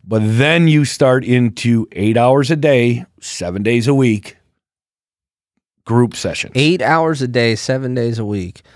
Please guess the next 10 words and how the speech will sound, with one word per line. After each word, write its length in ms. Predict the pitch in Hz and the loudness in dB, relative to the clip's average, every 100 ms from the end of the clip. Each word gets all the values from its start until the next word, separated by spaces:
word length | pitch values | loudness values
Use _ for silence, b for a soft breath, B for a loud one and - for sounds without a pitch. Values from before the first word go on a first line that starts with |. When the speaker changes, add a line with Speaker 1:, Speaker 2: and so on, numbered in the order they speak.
| b b | b b
Speaker 1:
Yep, 240 | 101 101 90 | -6 -6 0
group 220 | 117 113 | 0 0
sessions. 500 | 98 76 78 80 - | -4 -6 -8 -10 -10
And 300 | 107 104 104 | -2 0 0
group 200 | 92 127 117 | 2 0 2
sessions 460 | 131 117 120 98 | 0 0 -2 0
on, 480 | 107 107 104 98 87 B B B B B B _ | 2 2 2 2 -2 B B B B B B _
on 340 | 107 101 101 | -2 0 -2
how, 400 | 87 - 131 135 127 - | -2 -2 0 0 0 -4
uh, 300 | 101 110 95 | -2 0 0